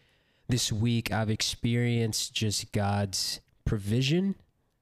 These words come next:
or you can say faithfulness in providing things for us. And so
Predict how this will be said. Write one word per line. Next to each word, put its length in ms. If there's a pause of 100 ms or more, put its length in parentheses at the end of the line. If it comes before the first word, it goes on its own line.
(280)
or 160
you 140
can 180
say 240
faithfulness 880
in 460 (240)
providing 500
things 380
for 220
us. 260
And 120
so 380